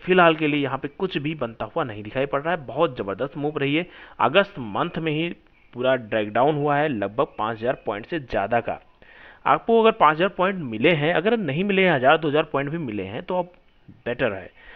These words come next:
अगर आपको बड़े अमाउंट लेना है तो आपको स्टॉप लॉस टेल करके ही ले सकते हैं, क्योंकि यहाँ पे हमें स्टॉप लॉस टेल करते हैं हमें रिस्क हमारा कम होता चला जाता है। At least हमें मार्केट कुछ ना कुछ देगा, अगर हम उसको स्टॉप लॉस टेल करते हुए नहीं चलते तो इतनी ज़बरदस्त मूव लेना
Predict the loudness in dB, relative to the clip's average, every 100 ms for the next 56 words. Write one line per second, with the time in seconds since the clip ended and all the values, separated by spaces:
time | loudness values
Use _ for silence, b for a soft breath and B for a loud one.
0 | B 4 6 6 2 2 4 6 6 4
1 | 2 0 -4 0 0 0 -2 0 0 0
2 | -4 -4 0 0 4 2 2 -2 -2 0
3 | -2 -4 -4 -2 -4 -4 -10 -8 -6 -8
4 | -12 B B B -10 -2 0 -2 -4 b
5 | b b -4 -2 -2 -2 -2 -2 -4 -10
6 | -4 -2 0 -2 -2 -2 0 -2 -2 -2
7 | -2 -4 -6 -20 -20 _ -12 -4 -2 -2
8 | -4 -4 -6 -10 -6 -2 -2 -4 -6 -8
9 | -12 -2 0 0 0 0 0 4 4 2
10 | -6 -8 -8 -8 -8 -4 -2 0 -2 -6
11 | _ _ _ b b -6 -2 0 -2 -6
12 | -8 -10 -2 0 2 0 -2 -4 -4 -4
13 | -4 -6 -2 -2 -2 -2 -2 0 0 2
14 | 2 2 0 0 0 0 -2